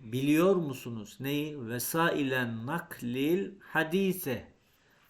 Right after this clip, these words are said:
Vesailen naklil hadisete. Evet. Modern ulaşım araçlarını,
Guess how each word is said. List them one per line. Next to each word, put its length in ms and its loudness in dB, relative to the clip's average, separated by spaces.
Vesailen 1500 0
naklil 800 0
hadisete. 1200 0
Evet. 240 -2
Modern 760 6
ulaşım 720 2
araçlarını, 1120 0